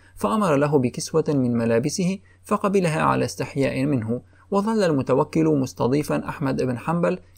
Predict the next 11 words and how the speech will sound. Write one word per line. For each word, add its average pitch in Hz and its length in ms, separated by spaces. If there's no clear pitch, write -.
إلى 147 240
جواره 135 540
في 123 180
سامراء 131 640
ويستشيره 143 840
في 127 180
تعيين 123 420
القضاة 131 640
والولايات 123 840
وينفذ 196 680
مشورته، 135 720